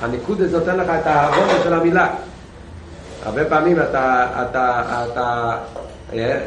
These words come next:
אתה, אתה, אם אתה מסתכל במילה, אם אתה לא יודע את הנקודס של המילה, אז זה יכול להיות הפוך לגמרי מהכוונה, אם אתה אומר, אתה יכול להיות שאתה קורא לזה לגמרי הפוך,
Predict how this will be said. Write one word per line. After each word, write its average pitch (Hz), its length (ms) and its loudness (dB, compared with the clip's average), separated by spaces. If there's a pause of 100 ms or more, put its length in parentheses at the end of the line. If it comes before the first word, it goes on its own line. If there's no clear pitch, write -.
אתה, 117 180 -4 (260)
אתה, 113 160 -2
אם 113 120 -2 (140)
אתה 117 100 -4
מסתכל 135 440 -2
במילה, 147 520 2 (400)
אם 107 80 -6
אתה 107 140 -4
לא 131 100 0
יודע 147 520 2 (160)
את 117 120 -8
הנקודס 117 560 -2
של 131 140 0
המילה, 110 380 -2 (840)
אז 107 120 -4
זה 120 60 -2
יכול 143 160 -2
להיות 160 220 0
הפוך 175 320 -4
לגמרי 185 480 2
מהכוונה, 156 360 2
אם 156 60 4
אתה 147 100 -2
אומר, 147 240 0
אתה 147 80 -4
יכול 139 160 -4
להיות 165 220 0
שאתה 147 140 -4
קורא 151 240 -2
לזה 156 240 0
לגמרי 160 380 0
הפוך, 180 260 -2